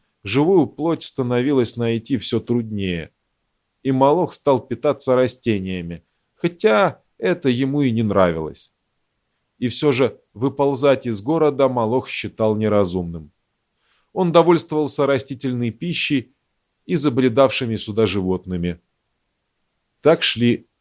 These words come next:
десятилетия. Однажды Молох почувствовал присутствие в мире какой-то высшей силы. Что-то могучее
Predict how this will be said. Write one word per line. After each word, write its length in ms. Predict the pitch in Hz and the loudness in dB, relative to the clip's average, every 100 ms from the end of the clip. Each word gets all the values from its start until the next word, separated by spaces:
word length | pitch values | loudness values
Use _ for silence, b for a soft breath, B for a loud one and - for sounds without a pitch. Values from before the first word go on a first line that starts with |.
| _ | _
десятилетия. 920 | 92 110 98 - 104 92 85 85 73 - _ _ _ _ _ _ _ _ _ _ | -2 0 0 0 2 2 -2 -8 -10 -12 _ _ _ _ _ _ _ _ _ _
Однажды 720 | 131 131 190 170 113 110 - _ _ | 0 2 0 -2 0 -2 -4 _ _
Молох 380 | - 143 185 180 | 0 2 2 0
почувствовал 540 | 127 127 170 - 131 120 | -4 -4 -8 -4 -4 -2
присутствие 800 | 131 127 - 185 - 131 120 | -2 -2 -2 -10 -4 2 2
в 80 | 107 | 2
мире 260 | 135 180 131 | -2 0 0
какой-то 500 | 110 - 135 - 110 | -2 -4 -4 -2 -4
высшей 460 | 107 131 - 131 | -2 -2 -2 -2
силы. 460 | 120 - 107 87 - _ _ _ _ _ _ | -4 -2 0 0 -6 _ _ _ _ _ _
Что-то 400 | - - 147 - | -18 -4 -2 0
могучее 880 | 131 147 117 113 190 - 117 101 - | 2 2 2 -2 -4 -4 -2 -4 -6